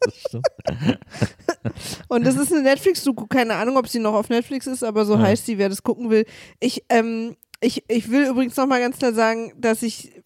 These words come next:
Speaker 2: weder sage, das ist eine super Doku, guckt euch das an, ich stimme dem zu,
Speaker 1: Mhm.
Speaker 2: sondern ich fand's nur interessant.
Speaker 1: Ja.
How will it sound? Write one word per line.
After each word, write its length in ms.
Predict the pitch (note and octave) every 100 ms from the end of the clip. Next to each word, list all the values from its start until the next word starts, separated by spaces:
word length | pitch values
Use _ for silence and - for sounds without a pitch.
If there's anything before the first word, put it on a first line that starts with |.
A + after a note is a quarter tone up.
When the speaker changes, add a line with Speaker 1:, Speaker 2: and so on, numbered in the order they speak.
| _ _ E3 G#3+
Speaker 2:
weder 260 | A#3 B3
sage, 200 | A#3+ A3 G#3+
das 60 |
ist 40 | G#3+
eine 80 | A3
super 280 | A3 A#3
Doku, 180 | G#3+ A3
guckt 200 | B3+ A3
euch 100 | A#3+
das 140 | A3 -
an, 160 | G#3+
ich 100 | A3
stimme 220 | - A3 A3
dem 180 | G#3 F#3+
zu, 360 | - A3 D#4 - -
Speaker 1:
Mhm. 300 | A2+ G2+ C3+ -
Speaker 2:
sondern 440 | - A3+ A3 G#3+ G3+
ich 140 | A3+
fand's 260 | C4 A#3+ -
nur 100 | A#3
interessant. 640 | A3 G3+ - G#3 F3 - _ _ -
Speaker 1:
Ja. 160 | G2